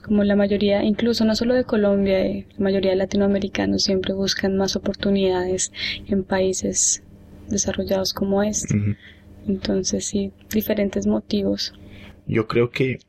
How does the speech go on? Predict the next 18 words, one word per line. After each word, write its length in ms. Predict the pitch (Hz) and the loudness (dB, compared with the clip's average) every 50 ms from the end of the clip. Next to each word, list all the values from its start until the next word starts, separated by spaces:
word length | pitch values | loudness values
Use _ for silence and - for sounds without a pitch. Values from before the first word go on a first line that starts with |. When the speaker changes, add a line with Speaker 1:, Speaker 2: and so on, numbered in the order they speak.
| _ _ _ - - - | _ _ _ -20 -8 -4
Speaker 2:
en 160 | - 113 107 | -2 -2 -2
cuanto 640 | - - - 117 113 107 - - 127 120 113 113 110 | -2 0 0 0 0 -2 -2 0 0 2 4 4 2
a 440 | 110 110 110 113 107 107 107 - - - _ _ _ _ _ - _ _ _ - - - - - - - - - - - - - - - - - - - - - _ - | 2 2 2 0 0 0 -2 -6 -10 -18 _ _ _ _ _ -20 _ _ _ -20 -20 -20 -20 -20 -20 -20 -20 -20 -20 -20 -20 -20 -20 -20 -20 -20 -20 -20 -20 -14 _ -4
aprender 600 | 123 107 - - 117 107 107 107 110 110 110 110 | -4 -4 -2 -2 0 2 4 4 4 4 4 4
un 120 | 107 110 | 2 2
idioma, 600 | 107 101 107 110 113 110 107 101 104 117 120 - - _ - - _ _ _ - | 2 2 2 2 4 4 4 2 2 0 0 -4 -8 _ -20 -20 _ _ _ 0
el 180 | 104 104 101 | 2 2 4
motivo 680 | 107 110 113 113 - - - 123 117 120 135 156 151 - - _ _ _ _ _ _ _ _ _ _ _ _ _ _ | 4 4 2 0 0 0 0 0 2 2 2 0 0 -4 -10 _ _ _ _ _ _ _ _ _ _ _ _ _ _
de 160 | - 98 104 101 | -2 0 2 2
vivir 340 | 98 95 98 101 104 101 | 2 4 4 4 4 4
un, 280 | 98 98 101 98 104 117 - | 2 2 2 2 0 -2 -2
en 160 | 110 113 104 | 0 2 2
un 140 | 101 98 98 | 2 2 0
país 380 | - - 98 98 101 101 - | 0 0 0 0 0 -2 -2
es 100 | - 110 107 | -4 -2 0
muy 180 | 104 104 101 | 2 2 2
importante. 760 | 98 98 - 104 - - - 107 101 101 104 - - 113 - - _ _ _ _ - - - - _ _ | 2 0 -2 -2 -4 -2 -2 -2 -2 -2 -4 -4 -4 -6 -6 -8 _ _ _ _ -20 -20 -20 -20 _ _
Si 500 | - - - 107 107 107 107 107 107 - | -8 -4 -2 0 2 2 2 2 0 -2